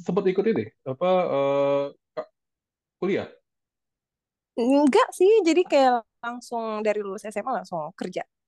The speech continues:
Speaker 2: Langsung banget.
Speaker 1: Oh, berarti S M A-nya S M K gitu? Apa ada sekolah khusus?
Speaker 2: Enggak, S M A, S M A negeri biasa aja.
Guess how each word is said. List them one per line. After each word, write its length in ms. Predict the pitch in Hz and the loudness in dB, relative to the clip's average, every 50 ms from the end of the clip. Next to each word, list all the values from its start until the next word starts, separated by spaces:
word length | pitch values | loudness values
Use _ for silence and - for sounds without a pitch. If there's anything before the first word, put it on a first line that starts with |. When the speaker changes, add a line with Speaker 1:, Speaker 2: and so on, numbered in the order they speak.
| _ _ - 240 | _ _ -8 -8
Speaker 2:
Langsung 320 | 254 285 285 - 262 214 | -8 -6 -4 -4 -4 -4
banget. 240 | 196 - - - - _ _ _ _ _ _ _ _ _ _ _ _ _ _ _ _ _ _ _ _ _ - | -4 -8 -10 -12 -12 _ _ _ _ _ _ _ _ _ _ _ _ _ _ _ _ _ _ _ _ _ -6
Speaker 1:
Oh, 80 | 185 | -4
berarti 240 | 185 160 156 - 294 | -4 -4 -4 -4 -4
S 160 | 302 302 220 | -4 -4 -4
M 80 | 175 175 | -4 -2
A-nya 160 | 202 285 269 | -4 -4 -4
S 80 | 254 262 | -4 -6
M 80 | 254 | -6
K 80 | 233 - 104 | -6 -8 -10
gitu? 160 | 196 - - _ 131 - _ | -10 -12 -16 _ -20 -20 _
Apa 480 | - 135 139 143 139 139 139 143 143 | -12 -8 -4 -2 0 0 0 0 -2
ada 240 | 143 143 147 143 143 | -2 -2 -2 -2 -2
sekolah 560 | 143 - - 135 131 135 135 135 139 135 135 | -4 -6 -6 -6 -4 -4 -4 -4 -4 -6 -8
khusus? 480 | - 170 - - - - - - _ _ _ - | -8 -10 -10 -10 -12 -14 -16 -18 _ _ _ -2
Speaker 2:
Enggak, 400 | 359 415 330 294 359 370 339 320 | 0 2 2 4 4 2 2 2
S 80 | 311 | 0
M 80 | 269 254 | -2 -2
A, 240 | 247 240 240 233 233 | -2 -2 -4 -6 -8
S 160 | 240 - 254 | -10 -10 -10
M 80 | 240 | -8
A 80 | 226 220 | -6 -6
negeri 320 | 220 220 202 214 208 202 | -6 -6 -6 -6 -8 -8
biasa 320 | 196 202 208 220 - - 254 | -8 -10 -10 -10 -10 -10 -8
aja. 320 | 302 269 202 202 208 240 | -8 -6 -8 -8 -8 -10